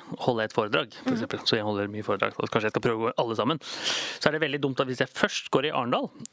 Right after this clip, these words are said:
Speaker 1: og så reiser til, eh, Bergen, og så Oslo, og så Kristiansand igjen. For det, Arendal og Kristiansand er jo så nærme hverandre.
Speaker 2: Mhm.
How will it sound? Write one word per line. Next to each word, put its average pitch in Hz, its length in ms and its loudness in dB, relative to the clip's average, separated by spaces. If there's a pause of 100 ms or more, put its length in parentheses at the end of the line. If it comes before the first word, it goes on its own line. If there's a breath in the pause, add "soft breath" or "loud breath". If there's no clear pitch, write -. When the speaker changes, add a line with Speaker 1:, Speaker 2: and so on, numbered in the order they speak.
Speaker 1:
og - 60 2
så - 300 0 (140)
reiser 117 320 -4
til, 117 320 2
eh, 110 380 0
Bergen, 107 360 -2 (520 loud breath)
og 117 60 0
så 117 560 0
Oslo, - 360 0 (100)
og - 60 -8
så - 200 0
Kristiansand 123 420 0
igjen. 147 180 -4 (320 loud breath)
For 143 100 4
det, 123 160 -2
Arendal 107 200 2
og 98 60 -4
Kristiansand 104 300 -2
er 101 80 2
jo 101 80 -2
så 113 80 2
nærme 101 160 -2
hverandre. 98 320 0
Speaker 2:
Mhm. 226 160 -2